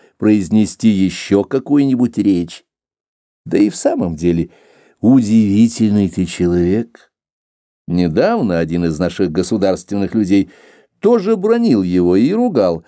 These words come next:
а ругая, всё время называл сочинителем речей. Быть может, наш Лисий из самолюбия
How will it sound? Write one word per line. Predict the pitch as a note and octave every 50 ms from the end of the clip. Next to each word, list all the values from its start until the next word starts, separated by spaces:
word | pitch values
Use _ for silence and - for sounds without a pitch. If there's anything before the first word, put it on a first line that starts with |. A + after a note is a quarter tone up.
| _ _ _ _ _
а | - - D3 B2+
ругая, | B2+ C3+ C#3 C#3 C#3+ - B3+ B3+ - B2 G#2+ G2
всё | - - - A#2 G#2
время | F#2+ A#2 - B3 A#3+ C#3+ A2+
называл | G#2+ G2 F2+ F2+ A2+ E3+ A2 -
сочинителем | - - - A2+ - - - A#2 G#2+ C3+ - - - A#2+ G2+ G2 F#2
речей. | F2+ F2 D#2+ - - - E3 D#3+ - D2+ C2+ - _ _ _ _ _ _ _ _ _ _ _ _ _
Быть | E2+ A2 A#2 A#2 - - - C3
может, | F3 A#3+ B3 D3 A2+ G#2 E2 -
наш | G2+ G2+ G2 - - -
Лисий | F#2+ G#2+ A2 F#2+ - - - G#2 G2+
из | F#2+ -
самолюбия | - - A2 G#2 G#2 G#2 G#2+ G#2+ G2 G#2 G#2 G2 -